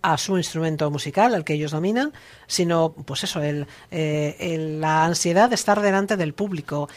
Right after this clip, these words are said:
el no confundirse, como decías, en una nota.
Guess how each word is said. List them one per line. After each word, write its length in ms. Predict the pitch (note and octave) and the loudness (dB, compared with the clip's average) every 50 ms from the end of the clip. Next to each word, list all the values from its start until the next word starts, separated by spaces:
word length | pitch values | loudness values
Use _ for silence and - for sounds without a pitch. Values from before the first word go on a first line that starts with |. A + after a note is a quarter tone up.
| - - - | -16 -6 -2
el 240 | E3+ F3 E3+ E3+ | 0 0 2 2
no 160 | F3+ F#3+ G3+ G3+ | 4 4 4 4
confundirse, 600 | A#3 G#3 - - F#3+ F#3+ F#3+ G3+ F#3+ - E3 D3+ | 2 0 0 -2 -2 0 0 0 0 -2 -2 -2
como 160 | D#3 D#3 D#3 | -2 -2 -2
decías, 320 | D#3+ D3+ - F#3 F#3 - G#3 | -4 -2 -2 -4 -2 -2 -2
en 80 | F#3+ | -2
una 180 | F3+ F3+ E3+ D#3+ | 0 0 0 0
nota. 300 | E3 F3 - D#3+ C#3 | -2 -2 -2 -2 -4